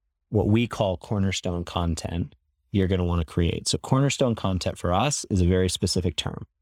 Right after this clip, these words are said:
all right? So cornerstone content is something that is regular.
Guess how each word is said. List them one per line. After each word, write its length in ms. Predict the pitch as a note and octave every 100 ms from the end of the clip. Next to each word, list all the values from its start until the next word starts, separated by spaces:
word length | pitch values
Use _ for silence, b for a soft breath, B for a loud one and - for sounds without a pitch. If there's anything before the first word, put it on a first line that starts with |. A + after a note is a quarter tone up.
| _
all 80 | -
right? 180 | F2+ - _ _ _ _
So 160 | -
cornerstone 480 | G2 A#2 A#2+ - A#2
content 480 | G2+ G2+ F#2+ G2 F#2+
is 80 | F#2+
something 300 | G2+ - F2+
that 120 | F2+
is 180 | E2+ E2
regular. 720 | D#2+ F2 E2+ F2 G#2 A#2+ D#3